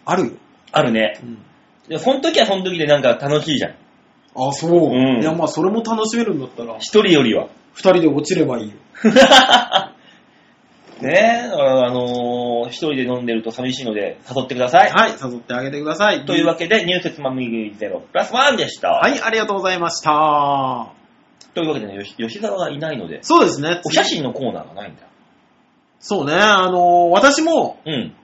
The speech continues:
Speaker 1: あれだったんです。昨日、
Speaker 2: うん。
Speaker 1: あのー、荻窪でもね、よく人が並んでるような
Speaker 2: うん。
Speaker 1: ラーメン屋に、が、誰も並んでなくて、
Speaker 2: うん。
Speaker 1: チャンスだと思って行ったんです。
Speaker 2: うん。
Speaker 1: で、あー、写真撮ろうかな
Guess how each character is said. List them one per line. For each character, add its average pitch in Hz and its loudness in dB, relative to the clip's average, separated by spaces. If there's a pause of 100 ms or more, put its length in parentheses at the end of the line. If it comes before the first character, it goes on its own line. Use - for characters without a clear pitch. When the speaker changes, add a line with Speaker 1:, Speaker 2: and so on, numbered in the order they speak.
(160)
Speaker 1:
あ 156 -4
れ 202 6
だ 247 6
っ 254 -6
た 277 0
ん 143 -6
で 120 -8
す。 139 -8 (500)
昨 175 -8
日、 - -4
Speaker 2:
う 220 0 (420)
ん。 135 -6 (580)
Speaker 1:
あ 127 -10
の 127 -12
ー、 117 -10
荻 180 -6
窪 220 0
で 240 0
も 196 -4
ね、 160 -4
よ 190 0
く 151 -6
人 175 -6
が 190 0
並 185 0
ん 202 -6
で 202 0
る 208 -4
よ 214 -2
う - -8
な 143 -8
Speaker 2:
う 180 -4
ん。 - -2
Speaker 1:
ラ 160 -4
ー 175 -6
メ 185 -4
ン 185 -6
屋 185 -4
に、 185 -10 (480)
が、 156 -8 (560)
誰 131 -2
も 226 0
並 220 2
ん 220 -6
で 214 -2
な 220 -2
く - -12
て、 123 -8 (100)
Speaker 2:
う 143 -8
ん。 107 -8 (200)
Speaker 1:
チ - -4
ャ 240 2
ン 233 -2
ス - -14
だ 123 -6
と - -20
思 120 -16
っ 120 -18
て - -16
行 131 -12
っ - -20
た 208 -2
ん 185 -6
で 113 -10
す。 123 -14 (140)
Speaker 2:
う 120 -6
ん。 95 -6
Speaker 1:
で、 127 -8
あ 151 -6
ー、 - -4
写 143 -6
真 190 -8
撮 226 0
ろ 254 0
う - -10
か 208 0
な 220 0